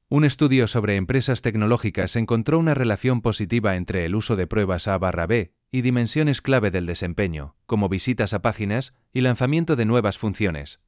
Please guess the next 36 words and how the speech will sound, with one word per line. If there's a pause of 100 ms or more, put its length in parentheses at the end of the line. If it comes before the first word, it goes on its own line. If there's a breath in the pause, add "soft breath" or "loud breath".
(180)
Las
empresas
jóvenes
que
experimentan
detectan
antes
cuando
una
opción
no
funciona. (340)
Las
que
sobreviven
usan
ese
aprendizaje
para
escalar. (260)
Orlando, (100)
el
potencial
de
una
nueva
empresa
se
conoce
mediante
una
secuencia
de
inversiones
y
aprendizajes,